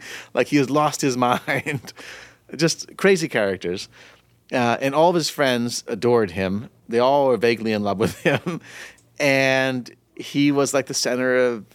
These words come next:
of every party. He was like a homebody. He always wanted to stay at home. He'd just be like, "I always wanna be home."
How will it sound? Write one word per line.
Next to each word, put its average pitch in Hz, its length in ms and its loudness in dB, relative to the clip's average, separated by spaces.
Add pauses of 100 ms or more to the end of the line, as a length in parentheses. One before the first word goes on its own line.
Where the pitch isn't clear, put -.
(120)
of 113 200 -4
every 113 200 -2
party. 71 460 -6 (300)
He 185 80 2
was 180 60 6
like 175 100 2
a 180 40 0
homebody. 180 440 2
He 117 80 0
always 208 200 4
wanted 190 140 0
to 151 60 -6
stay 160 240 2
at 127 80 0
home. 120 260 -2 (140)
He'd 147 80 -6
just 147 120 -8
be 170 60 -2
like, 156 80 -2
"I 165 80 0
always 214 160 2
wanna 220 140 0
be 196 100 0
home." 160 500 -2